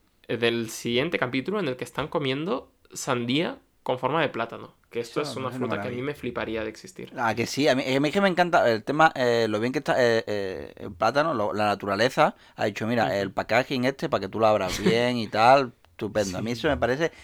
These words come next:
Speaker 2: la
Speaker 1: Y a mí
Speaker 2: mejor
Speaker 1: la
Speaker 2: fruta.
Speaker 1: sandía me gusta mucho, pero en verano es como, "Joder, me voy a comprar yo esta sandía para tener que partirla luego en dos, tener que
Speaker 2: Claro.
Speaker 1: guardar la otra mitad, tener que partir una rodaja".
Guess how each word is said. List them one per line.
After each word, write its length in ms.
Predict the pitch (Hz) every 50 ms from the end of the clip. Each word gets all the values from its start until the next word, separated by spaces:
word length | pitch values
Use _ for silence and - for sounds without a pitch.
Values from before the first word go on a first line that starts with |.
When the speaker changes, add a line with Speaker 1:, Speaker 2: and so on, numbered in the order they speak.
| - - _
Speaker 2:
la 160 | - 123 120
Speaker 1:
Y 40 | 117
a 40 | 123
mí 0 |
Speaker 2:
mejor 120 | 123 131 143
Speaker 1:
la 80 | 160
Speaker 2:
fruta. 220 | - - 147 127 117
Speaker 1:
sandía 200 | 131 180 190 127
me 100 | 127 113
gusta 280 | 123 127 123 - 170
mucho, 300 | 165 170 175 175 - 202
pero 160 | 190 170 139 127
en 100 | 123 123
verano 260 | 120 117 123 131 147
es 100 | 151 -
como, 240 | - 151 123 117 -
"Joder, 220 | - - 110 113 113
me 60 | 110
voy 100 | 113 117
a 40 | 120
comprar 260 | 135 135 131 135 135
yo 120 | 135 131 131
esta 180 | 127 - -
sandía 520 | - - 139 131 131 131 131 127 127 127 -
para 120 | 123 120
tener 180 | 117 127 127 127
que 100 | 135 131
partirla 460 | - 117 - - 135 131 131 127 123
luego 280 | 123 123 127 123 131 127
en 140 | 127 127 120
dos, 300 | 120 117 117 120 120 -
tener 180 | 127 120 120
que 80 | 127 131
Speaker 2:
Claro. 80 | 127
Speaker 1:
guardar 240 | 127 123 120 127 127
la 280 | 127 127 127 127 127 123
otra 200 | 123 123 - 127
mitad, 300 | 131 127 123 123 120 -
tener 180 | 123 120 113
que 80 | - 120
partir 280 | 113 123 127 - 131 139
una 140 | 139 131
rodaja". 760 | 131 135 143 143 135 120 117 120 120 - - 117 117 117 -